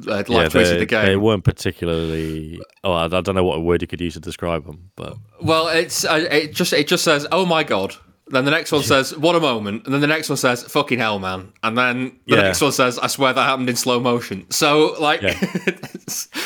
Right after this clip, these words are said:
Speaker 1: it's, it's not saying anything, but it's saying everything at the same time.
Speaker 2: Well, yeah, I mean, some, I mean, you don't need to know, "Oh, Fernandinho crossed it and Aguero headed it in." Like, everyone's seen, everyone knows. It's just part of the emotion, isn't it? But, but genuinely, oh, it was just, it was incredible.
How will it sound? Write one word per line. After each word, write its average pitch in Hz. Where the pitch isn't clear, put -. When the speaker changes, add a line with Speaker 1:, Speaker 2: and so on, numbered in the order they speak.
Speaker 1:
it's, 202
it's 165
not 196
saying 175
anything, 160
but 131
it's 143
saying 127
everything 120
at 101
the -
same 101
time. 104
Speaker 2:
Well, 175
yeah, 180
I 139
mean, 131
some, 143
I 113
mean, 120
you 117
don't 120
need 107
to -
know, 110
"Oh, 95
Fernandinho 87
crossed -
it 80
and 82
Aguero 82
headed 82
it -
in." 82
Like, 76
everyone's 98
seen, 78
everyone 85
knows. 76
It's 80
just 85
part 80
of 76
the 80
emotion, 80
isn't 80
it? -
But, 127
but 151
genuinely, 117
oh, 98
it 90
was 85
just, -
it 117
was 127
incredible. 92